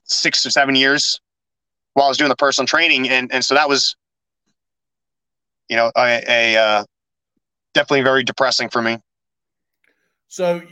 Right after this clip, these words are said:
Speaker 2: you did M M A before you got b-, back into law enforcement, or is it while you were doing law enforcement?
Speaker 1: Uh, before, yes. So while I was doing the personal training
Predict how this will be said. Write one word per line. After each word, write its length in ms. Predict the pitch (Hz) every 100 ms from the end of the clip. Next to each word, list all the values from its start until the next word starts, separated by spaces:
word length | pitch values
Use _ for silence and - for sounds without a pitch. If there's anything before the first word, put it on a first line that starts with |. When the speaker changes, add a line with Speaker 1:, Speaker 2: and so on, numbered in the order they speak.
| _ _
Speaker 2:
you 260 | 170 202
did 260 | 185 202 180
M 100 | 185
M 140 | 180 175
A 160 | 170
before 500 | 151 147 - 170 170
you 180 | 160 151
got 360 | 147 147 131 -
b-, 60 | -
back 240 | 147 151 156
into 120 | 151
law 200 | 139 165
enforcement, 560 | 202 220 233 - 254 139
or 160 | 143
is 100 | 131
it 160 | 127 120
while 420 | 139 151 147 147
you 140 | 139
were 100 | 147
doing 380 | 139 151 151 151
law 160 | 147 151
enforcement? 480 | 143 156 156 165 131 _ _ _ 107 -
Speaker 1:
Uh, 180 | 151 147
before, 480 | 165 - 185 175 - -
yes. 340 | 156 147 - -
So 180 | - 170
while 180 | 170 196
I 20 |
was 80 | 175
doing 120 | 190
the 60 |
personal 320 | 202 190 175 156
training 440 | 175 180 185